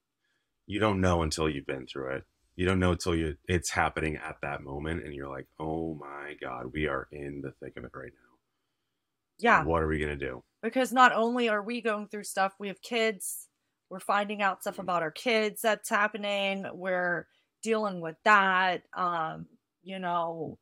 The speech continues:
Speaker 2: it was endless doctor's appointments. It was
Speaker 1: Mm-hmm.
Speaker 2: endless. It was my son's first year in school. So endless sicknesses and all of this shit that was just piling up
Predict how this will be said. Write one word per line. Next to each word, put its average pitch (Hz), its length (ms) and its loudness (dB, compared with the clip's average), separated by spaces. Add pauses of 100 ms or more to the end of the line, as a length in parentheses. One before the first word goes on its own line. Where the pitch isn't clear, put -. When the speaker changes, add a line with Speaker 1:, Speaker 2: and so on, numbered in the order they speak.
Speaker 2:
it 180 60 -4
was 185 240 -6
endless 190 380 -2
doctor's 170 440 4
appointments. 160 520 -10
It 175 60 -4
was 175 120 -6
Speaker 1:
Mm-hmm. 143 100 -4
Speaker 2:
endless. 196 380 0
It 190 80 -6
was 190 160 -6
my 190 140 0
son's 185 320 -2
first 196 360 -4
year 185 160 -4
in 175 120 -8
school. 160 340 -2
So - 240 -6
endless 208 420 2
sicknesses 151 760 -6
and 175 180 -4
all 196 280 2
of 180 100 -4
this 202 180 -2
shit - 280 -2
that 175 200 -4
was 165 220 -8 (500)
just - 220 -12
piling 214 500 4
up 202 160 4